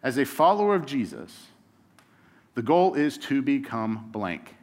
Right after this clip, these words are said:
Like Jesus. What was that? Partner. Others? Disciple.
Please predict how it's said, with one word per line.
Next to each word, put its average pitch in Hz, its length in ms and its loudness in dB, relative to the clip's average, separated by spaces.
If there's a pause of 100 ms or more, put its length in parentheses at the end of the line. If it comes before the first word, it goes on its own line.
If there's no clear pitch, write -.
(3000)
Like 139 220 0
Jesus. 180 760 -4 (1900)
What 120 80 -2
was 135 120 0
that? 170 340 -2 (1120)
Partner. 196 520 -2 (1000)
Others? 170 440 -2 (1000)
Disciple. 175 840 0